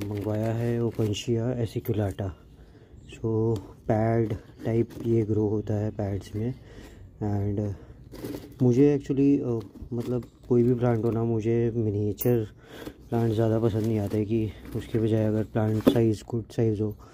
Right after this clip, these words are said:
मुझे वो ज़्यादा अच्छा लगता है। तो मुझे, अ, cactus का size pictures में तो काफ़ी अच्छा लग रहा था देखने में,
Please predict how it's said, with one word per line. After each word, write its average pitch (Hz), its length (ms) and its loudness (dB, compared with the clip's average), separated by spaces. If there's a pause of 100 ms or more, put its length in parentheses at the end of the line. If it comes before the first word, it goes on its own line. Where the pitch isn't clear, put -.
(500)
मुझे 117 220 2
वो 113 240 2
ज़्यादा 107 280 0
अच्छा 104 200 -4
लगता 101 280 -8
है। 104 100 -6
तो 110 320 -2 (920)
मुझे, 127 640 4
अ, 113 220 -2
cactus 117 320 -4
का 127 120 -4
size 117 360 0 (640)
pictures 120 420 0
में 123 120 4
तो 123 220 2 (840)
काफ़ी 120 240 0
अच्छा 120 300 2
लग 113 180 2
रहा 104 180 0
था 113 240 -4 (140)
देखने 107 280 -4
में, 123 220 -4